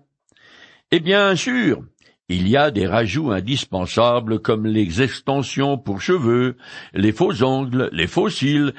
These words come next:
et les faux seins sous forme d'implants gélatineux. On en rajoute quelque part et on en enlève ailleurs. J'en oublie, c'est sûr,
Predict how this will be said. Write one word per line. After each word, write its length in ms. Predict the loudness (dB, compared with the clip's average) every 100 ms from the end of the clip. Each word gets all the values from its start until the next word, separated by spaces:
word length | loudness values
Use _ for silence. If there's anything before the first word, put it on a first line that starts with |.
| -14 _
et 120 | 0 2
les 160 | 2
faux 260 | 0 0 0
seins 360 | 0 0 0
sous 220 | 0 -2 -2
forme 400 | 0 -2 -2 -2
d'implants 840 | 2 2 0 -2 -2 0 0 0
gélatineux. 960 | 0 0 0 0 -2 -4 -10 -8 -10 -12 _ _ _
On 200 | -2 2
en 100 | 2
rajoute 400 | 2 0 0 -2
quelque 300 | 0 -2 2
part 560 | 0 2 0 0 -4 -10 _ _ _ -2
et 120 | 0
on 60 |
en 220 | 2 2 2
enlève 300 | 2 2 2
ailleurs. 580 | 2 0 -4 -6 -16 _ _ _ _
J'en 300 | -4 0 2
oublie, 480 | 2 2 0 0 -4 -12
c'est 240 | -6 -4
sûr, 420 | 0 0 0 -2